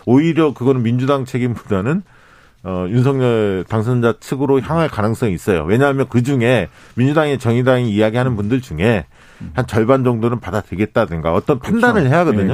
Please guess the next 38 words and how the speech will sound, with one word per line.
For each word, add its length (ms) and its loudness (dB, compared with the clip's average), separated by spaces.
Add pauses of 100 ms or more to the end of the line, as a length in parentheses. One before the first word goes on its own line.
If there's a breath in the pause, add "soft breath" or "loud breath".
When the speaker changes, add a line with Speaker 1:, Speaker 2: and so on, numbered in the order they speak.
Speaker 2:
예, 20 -12
예. 120 -16
Speaker 1:
그걸 220 2
다 60 -10 (360 loud breath)
Speaker 2:
맞습니다. 220 0
Speaker 1:
안 120 -2
받아들이기는 560 2
너무나 280 2
부담이 400 -2
Speaker 2:
그리고 80 -6
Speaker 1:
클 80 0
Speaker 2:
일종의 200 2
Speaker 1:
겁니다. 140 2
Speaker 2:
거래로 540 0
생각을 420 -4
하면은 420 -2
좀 140 -4
안 100 -2
될 100 -2
것 120 -2
같습니다. 480 -4
민주당이나 440 -2
정의당이 720 0 (280 loud breath)
그거를 240 -2
뭐 260 -2
총리는 380 -6
받고 180 -4
이거는 340 0
안 120 -2
받고 180 -6
이런 180 0
식으로 260 -8
거래를 420 -4
한다라고 400 -2
생각하지는 440 -4
않는 160 -4
것 100 -10
같습니다. 340 -18